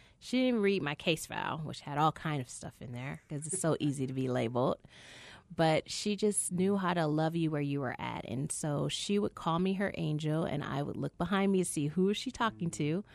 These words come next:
Speaker 1: And, um, she just was amazing. And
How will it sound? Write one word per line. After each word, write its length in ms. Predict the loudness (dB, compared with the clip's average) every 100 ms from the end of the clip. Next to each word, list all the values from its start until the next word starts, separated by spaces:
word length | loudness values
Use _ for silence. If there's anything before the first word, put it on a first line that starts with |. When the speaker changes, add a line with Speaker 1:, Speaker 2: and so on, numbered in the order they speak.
| -20 -20 -20 -20 -20 _ -6
Speaker 1:
And, 320 | -4 -4 -4
um, 540 | -4 -2 -2 -2 -4 -8 _ _ _ _ _ _ _ -14 -10
she 160 | -4
just 180 | -2 0
was 120 | 0
amazing. 480 | 0 2 2 0 -2
And 320 | -2 -2 -4